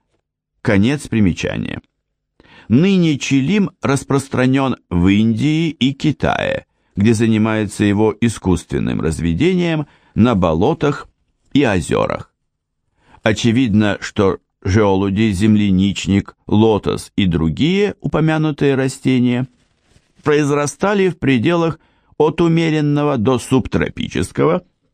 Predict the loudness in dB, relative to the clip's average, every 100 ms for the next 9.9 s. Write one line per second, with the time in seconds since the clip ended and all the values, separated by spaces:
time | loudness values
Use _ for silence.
0 | _ _ _ 0 0 2 0 2 2 2
1 | 0 -2 -4 -2 0 0 -2 _ _ -2
2 | 0 2 -2 -6 -10 -10 _ _ _ _
3 | _ _ 0 0 0 -6 -20 -4 2 2
4 | 2 0 0 0 0 -2 0 -2 -2 2
5 | 0 0 -2 -2 0 -4 0 -2 0 0
6 | 2 -2 -2 _ _ 0 2 2 0 -2
7 | 2 0 2 0 0 0 0 -2 -16 _
8 | _ _ _ -2 0 2 0 0 0 0
9 | -2 -4 0 2 2 0 0 0 -4